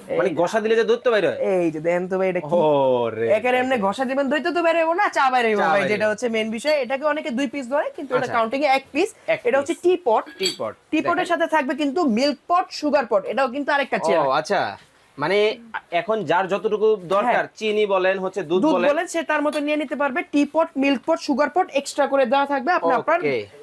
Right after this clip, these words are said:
Speaker 1: মাপ অনুযায়ী নিতে পারবেন। টি
Speaker 2: আচ্ছা।
Speaker 1: পট, মিল্ক পট, সুগার পট দিয়ে তো চা খাওয়া যাবে না।
Speaker 2: খাওয়া যাবে না।
Speaker 1: ওটাতে
Speaker 2: এখন
Speaker 1: চা
Speaker 2: আম-,
Speaker 1: সার্ভ করা যাবে।
Speaker 2: সার্ভ করা যাবে।
Speaker 1: চা খাওয়ার জন্য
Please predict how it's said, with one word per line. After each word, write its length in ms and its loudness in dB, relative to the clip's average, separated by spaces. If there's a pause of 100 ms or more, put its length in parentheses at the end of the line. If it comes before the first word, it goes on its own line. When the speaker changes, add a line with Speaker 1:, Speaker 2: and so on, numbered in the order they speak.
Speaker 1:
মাপ 240 2
অনুযায়ী 300 2
নিতে 220 -2
পারবেন। 260 0 (100)
টি 60 -2
Speaker 2:
আচ্ছা। 220 0
Speaker 1:
পট, 100 -6
মিল্ক 220 -4
পট, 160 -2
সুগার 260 -2
পট 120 0
দিয়ে 160 -2
তো 80 -4
চা 120 -6
খাওয়া 320 -2
যাবে 280 0
না। 140 -18
Speaker 2:
খাওয়া 260 2
যাবে 200 -4
না। 100 -12
Speaker 1:
ওটাতে 200 0
Speaker 2:
এখন 100 2
Speaker 1:
চা 60 4
Speaker 2:
আম-, 80 0
Speaker 1:
সার্ভ 320 -2
করা 220 0
যাবে। 140 0
Speaker 2:
সার্ভ 240 2
করা 180 0
যাবে। 260 -4 (180)
Speaker 1:
চা 200 -2
খাওয়ার 320 0
জন্য 400 -2